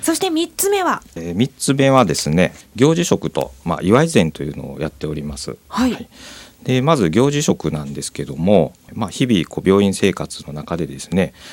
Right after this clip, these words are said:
Speaker 2: まあ、できるだけこう季節感を感じていただいて、食事ができるだけ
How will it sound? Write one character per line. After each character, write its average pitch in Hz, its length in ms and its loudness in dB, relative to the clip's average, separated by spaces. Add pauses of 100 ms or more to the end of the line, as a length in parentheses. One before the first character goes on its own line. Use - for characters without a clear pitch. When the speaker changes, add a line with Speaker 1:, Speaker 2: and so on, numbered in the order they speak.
(140)
Speaker 2:
ま 85 160 0
あ、 73 60 -10
で 80 140 -2
き 101 100 0
る 95 100 4
だ 104 80 0
け 120 80 2
こ 98 120 -2
う - 20 -4
季 - 100 -8
節 - 220 0
感 98 300 2
を 58 180 -10
感 82 180 -2
じ 78 100 -4
て 90 120 -4
い 80 80 -4
た 85 100 -2
だ 85 160 0
い 73 80 -6
て、 107 320 2
食 - 260 -4
事 80 120 -2
が 71 80 -6
で 76 120 -8
き 82 120 -4
る 85 80 2
だ 85 100 -2
け 107 240 2